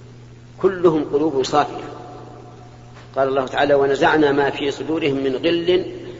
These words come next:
إخوانا على سرر متقابلين".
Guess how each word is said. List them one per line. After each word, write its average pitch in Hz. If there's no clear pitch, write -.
إخوانا 170
على 165
سرر 185
متقابلين". 123